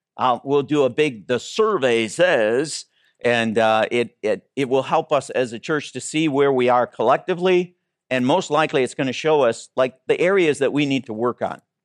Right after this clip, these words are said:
as a church for greater church health. So you'll hear about this over and over and over again,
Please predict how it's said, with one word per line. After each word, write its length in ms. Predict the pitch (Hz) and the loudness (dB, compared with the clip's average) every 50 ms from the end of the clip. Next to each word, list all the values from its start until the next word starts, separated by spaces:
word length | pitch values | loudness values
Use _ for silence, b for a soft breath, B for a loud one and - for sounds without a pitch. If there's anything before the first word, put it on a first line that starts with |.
| _ _ _ _ _ _ _ _ _ _ _ _ _ - | _ _ _ _ _ _ _ _ _ _ _ _ _ -4
as 240 | 160 135 127 117 120 | -2 -2 -2 -2 -6
a 60 | 110 | -10
church 340 | - - 147 131 127 - - | -8 -6 -4 -4 -4 -4 -8
for 160 | - 131 120 | -8 -8 -6
greater 360 | 92 127 131 131 131 131 123 | -2 0 0 2 2 0 -2
church 420 | 120 - - 139 120 120 - - - | -4 -6 -6 -6 -6 -6 -6 -6 -2
health. 420 | 135 123 95 - - - _ _ _ _ _ _ _ _ _ _ | 0 0 0 -2 -4 -14 _ _ _ _ _ _ _ _ _ _
So 320 | - - - 160 151 131 113 | -16 -6 0 2 2 2 2
you'll 280 | 113 123 143 165 180 | 2 2 2 2 2
hear 260 | 175 147 165 175 175 160 | 2 2 2 2 2 2
about 240 | 143 151 147 139 | 2 2 2 2
this 180 | - 143 - - - | 0 -4 -4 -2 0
over 340 | - 165 175 175 165 165 160 | 0 2 2 2 0 0 0
and 80 | 151 147 | 2 2
over 320 | 143 143 131 131 135 127 | 0 0 -2 -2 -4 -2
and 80 | 127 131 | 0 0
over 300 | 143 147 135 120 123 117 | 0 -2 -2 -2 -2 -2
again, 300 | 113 113 110 107 101 | -2 -2 -4 -6 -6